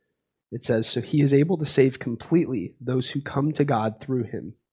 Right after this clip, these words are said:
because he always lives to intercede for them." And then in Hebrews eight, we see, "But now Jesus has obtained a superior ministry,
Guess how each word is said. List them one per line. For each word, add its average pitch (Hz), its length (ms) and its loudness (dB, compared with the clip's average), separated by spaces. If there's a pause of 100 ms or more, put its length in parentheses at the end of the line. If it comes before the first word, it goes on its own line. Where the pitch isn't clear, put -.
(200)
because 131 320 -4
he 139 140 0
always 135 420 4
lives 120 400 -2
to - 140 -8
intercede 117 500 -4
for - 100 -8
them." 80 280 -12 (2750)
And 120 120 -2
then 147 120 4
in 147 80 4
Hebrews 147 380 2
eight, 175 380 2 (320)
we 139 140 -2
see, 127 300 -2
"But 123 160 -2
now 147 240 4
Jesus 170 460 2
has 156 140 2
obtained 135 420 0
a 120 40 0
superior 151 560 4
ministry, 117 640 -2